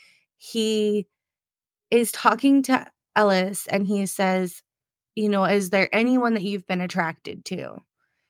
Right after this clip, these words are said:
And Ellis says, "Only one person ever." And Lucky misinterprets that to mean that it's this girl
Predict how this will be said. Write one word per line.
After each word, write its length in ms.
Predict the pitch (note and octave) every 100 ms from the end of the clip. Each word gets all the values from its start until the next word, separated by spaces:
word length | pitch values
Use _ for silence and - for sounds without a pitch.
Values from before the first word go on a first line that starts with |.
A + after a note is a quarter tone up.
| _ _ -
And 140 | F#3+
Ellis 300 | E3+ F#3 F#3
says, 200 | G3 F3+ - _ _ F#3+
"Only 240 | G#3+ A3+
one 200 | G#3+ G3+
person 380 | G3 F#3+ G3 F3+
ever." 320 | F3+ E3+ E3+ -
And 260 | F3 F3 F3
Lucky 320 | G3 G#3 B3
misinterprets 760 | A3 G#3+ A3 G#3 F#3+ - F#3+ -
that 200 | F3+ -
to 100 | -
mean 160 | F3+ E3+
that 140 | D#3+
it's 220 | F#3 - -
this 200 | F#3 -
girl 640 | G3+ E4 D4+ F3 F#3 A3+